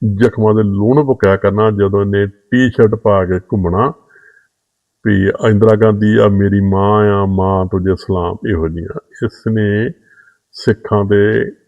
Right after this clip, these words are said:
ਜ਼ਖਮਾਂ ਤੇ ਬਹੁਤ ਲੂਣ ਪੁਕਿਆ ਸੀ ਉਹਨਾਂ ਵੇਲਿਆਂ ਦੇ ਵਿੱਚ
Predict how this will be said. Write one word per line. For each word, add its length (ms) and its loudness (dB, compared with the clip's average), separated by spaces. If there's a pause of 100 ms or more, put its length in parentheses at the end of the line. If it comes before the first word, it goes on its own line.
(1040)
ਜ਼ਖਮਾਂ 400 0
ਤੇ 320 -2
ਬਹੁਤ 840 0
ਲੂਣ 480 4
ਪੁਕਿਆ 360 -2
ਸੀ 160 -4
ਉਹਨਾਂ 220 0
ਵੇਲਿਆਂ 280 -2
ਦੇ 140 -2
ਵਿੱਚ 180 -4